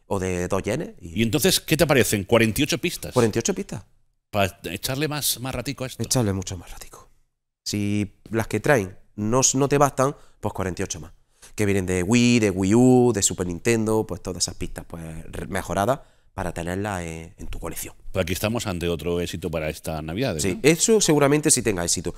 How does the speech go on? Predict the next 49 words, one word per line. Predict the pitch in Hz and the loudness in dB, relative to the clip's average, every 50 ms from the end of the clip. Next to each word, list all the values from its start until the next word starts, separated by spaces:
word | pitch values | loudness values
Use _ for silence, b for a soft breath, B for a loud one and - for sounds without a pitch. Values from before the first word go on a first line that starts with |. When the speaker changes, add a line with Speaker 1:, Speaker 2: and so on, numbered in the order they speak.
| B B B | B B B
Speaker 1:
Sobre | - 107 101 | -2 -2 2
todo | - 127 131 | 2 4 2
la | 131 - | 2 2
caja | 131 127 - 107 | 0 -4 -4 -6
con | 104 98 | -6 -6
todas | - 123 123 123 | -4 -4 -2 -2
las, | 117 101 | -2 -4
con | - 107 | -4 -6
perdón | - 104 104 120 127 135 131 131 127 | -4 -2 0 2 2 2 2 2 2
de | 127 | 2
la | 117 113 | 0 0
expresión, | - 113 - 131 120 | 0 0 0 0 -2
aquí | - - - | 0 0 0
se | - | 0
dice | 117 - 117 | 0 0 0
en | 107 | -2
la | 104 | 0
media, | 110 117 110 - - - | 0 0 0 0 -4 -12
Speaker 2:
<laughs> | - - | -14 -6
Speaker 1:
con | - 117 | -6 -4
todas | - 131 131 | -2 -2 -2
las | 127 - | -2 -2
chuminaicas | - 123 113 113 107 104 101 110 120 107 101 104 101 | -4 -2 -2 -2 -2 0 0 0 0 2 2 2 4
Speaker 2:
Sí, | - 170 151 | 4 6 6
la | 131 | 6
Speaker 1:
que | 107 113 | 6 4
trae. | - 107 | 4 4
Speaker 2:
chorraica, | - 165 156 - - 120 | 4 4 4 6 4 4
la | |
Speaker 1:
La | 113 | 4
Speaker 2:
chorraica. | - 131 143 143 135 | 4 4 4 6 6
Speaker 1:
chorraica | 127 127 131 135 135 104 104 104 110 - | 6 6 6 6 4 4 0 -2 -2 -4
que | 110 | -6
Speaker 2:
La | 101 | -2
Speaker 1:
trae. | 107 110 113 120 | 0 2 2 4
Speaker 2:
chorraica. | 104 98 - B B B B B B - | 4 2 0 B B B B B B 2
Voy | 110 143 | 4 6
a | |
ver | 175 175 151 107 | 6 6 2 2
cómo, | - 120 107 104 95 90 - _ | 0 0 2 2 2 0 -2 _
mira, | - 104 98 90 | -4 0 0 0
esto | 90 - 131 | 0 -2 -4
seguramente | - 143 139 131 131 131 123 135 | -4 -2 -2 -2 -2 -2 0 2
vaya | 120 117 113 | 4 4 4
aquí | 104 110 110 | 2 2 0
dentro, | 117 127 131 - 110 | 0 0 -2 -2 -4
¿no? | 101 110 | -4 -2
Para | 110 113 90 | 0 0 0
protegerlo. | 82 87 71 82 - - 113 117 113 117 110 | -2 -2 -4 -4 -4 -2 -4 -2 -2 -4 -6